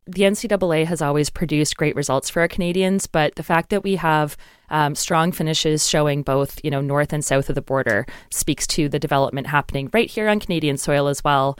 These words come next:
And speaking of that Canadian development, the Canadian Indoor Championships took place last weekend in Saint John, New Brunswick. So there were U sixteen, U eighteen, U twenty, and open categories.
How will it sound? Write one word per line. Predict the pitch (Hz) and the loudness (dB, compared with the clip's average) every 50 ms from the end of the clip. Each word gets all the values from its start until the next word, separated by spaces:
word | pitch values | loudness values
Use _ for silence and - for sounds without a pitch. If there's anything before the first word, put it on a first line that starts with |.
| - - - - - _ _ - | -12 -20 -20 -20 -20 _ _ -4
And | - 170 170 165 165 | 0 2 2 2 2
speaking | - - - 277 262 - 277 247 | 0 0 0 -2 -2 0 0 0
of | - - 165 156 | 2 2 0 2
that | 160 147 - - | 2 0 0 0
Canadian | - - 175 160 165 156 151 151 | -2 0 0 0 2 0 -2 -2
development, | - 156 - 143 139 143 - - 165 196 208 233 - - - - | -2 -2 0 0 0 0 0 0 0 0 0 0 -2 -4 -4 -2
the | - 175 175 165 | 0 0 0 0
Canadian | - - 185 165 165 160 165 160 - | 0 0 0 0 2 2 0 0 0
Indoor | - 214 240 233 247 226 | 2 0 2 2 2 0
Championships | 190 - - 170 143 139 - 147 143 151 - 165 - - - | 0 0 -2 -2 -2 -2 -2 -4 -2 0 0 -2 -2 -2 -2
took | - - 156 - | -2 -2 -2 -2
place | - - 156 151 151 - - | -2 -2 -2 0 0 0 0
last | 147 139 135 - - | 0 0 0 -2 -4
weekend | 160 147 - 143 143 143 - | -4 -2 0 0 0 0 -2
in | - 139 147 147 | -2 -2 -2 -2
Saint | - - - 165 160 139 120 | -2 0 0 0 0 -2 -2
John, | - 160 147 143 143 | -2 0 0 0 0
New | 139 139 | -2 -4
Brunswick. | - - 143 139 139 139 - - 185 233 - - - - _ - _ _ _ _ _ - | -2 -2 -2 -2 0 -2 0 2 2 2 0 -2 -14 -20 _ -20 _ _ _ _ _ -12
So | - - 226 202 190 190 185 185 - - | -6 -2 0 2 2 2 0 0 -4 -6
there | - 208 190 185 185 | -2 0 2 2 2
were | 180 180 175 180 180 180 175 - | 2 0 2 2 2 2 0 0
U | - 180 214 | -2 -2 0
sixteen, | 233 - - 247 - - - - 202 180 175 175 175 - | 0 0 -2 -2 -4 -4 -4 -2 0 2 2 2 0 0
U | - 160 170 180 | 0 -2 0 2
eighteen, | 170 165 - - - - 165 160 156 156 160 160 156 - | 0 0 -2 -4 -4 -2 0 0 2 2 0 0 -4 -6
U | - - 170 175 | -6 -2 -2 -2
twenty, | - - - 147 151 151 147 143 143 143 143 - | 2 2 2 2 2 0 -2 -2 -2 -4 -6 -6
and | - 151 143 - | -8 -6 -2 0
open | - 143 139 - 180 175 | 0 0 2 2 0 0
categories. | 175 - - 180 180 185 185 190 202 208 220 233 240 226 | 0 0 0 0 0 0 -2 -2 0 2 2 2 2 0